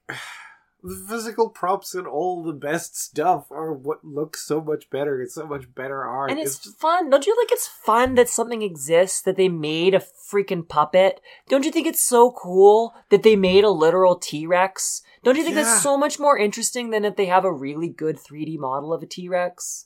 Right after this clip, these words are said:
Speaker 1: Like, I, I'm, hats off to, to three D animators and all of that for the impressive work that they do, but I, the best three D work I've ever seen is touching up physical models.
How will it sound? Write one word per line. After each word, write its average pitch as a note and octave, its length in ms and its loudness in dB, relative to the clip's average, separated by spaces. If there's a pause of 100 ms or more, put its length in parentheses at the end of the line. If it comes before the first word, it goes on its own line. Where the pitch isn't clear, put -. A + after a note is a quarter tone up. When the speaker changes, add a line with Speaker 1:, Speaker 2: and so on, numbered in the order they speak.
(160)
Speaker 1:
Like, F3+ 340 -6
I, F#3 300 -4
I'm, D3 400 -8 (300)
hats D#3+ 340 -8
off F#3+ 220 -10
to, D#3+ 560 -14
to C3+ 120 -10
three C3 220 -12
D C3+ 140 -12
animators A#2+ 580 -10
and B2+ 140 -12
all A#2 100 -12
of A2+ 80 -14
that A2 220 -10
for A2 80 -12
the A2+ 140 -14
impressive B2+ 440 -12
work C3 240 -12
that A#2+ 160 -16
they G#2+ 80 -10
do, G#2+ 260 -10
but A2+ 200 -14 (120)
I, A#2+ 200 -14 (1040)
the C#3 140 -16
best E3 500 -4
three F#3+ 180 0
D F#3+ 140 -6
work F#3 280 -8
I've C#3+ 180 -2
ever C#3+ 220 -6
seen D#3+ 320 -6
is C3+ 180 -8
touching C#3+ 420 -12
up B2+ 180 -12
physical A2 360 -12
models. - 480 -16